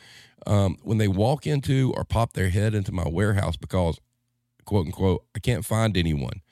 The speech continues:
We have so many press for help buttons in that dang store. Someone walked in the doors by receiving and demanded help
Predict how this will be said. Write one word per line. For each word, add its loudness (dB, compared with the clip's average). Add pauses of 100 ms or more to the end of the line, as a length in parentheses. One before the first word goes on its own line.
(340)
We 4
have 2
so 0
many 2
press 0
for 0
help 2
buttons -4
in 0
that -2
dang -2
store. 0 (300)
Someone 2
walked 0
in 2
the 0
doors 2
by 0
receiving 2
and -2
demanded 0
help 0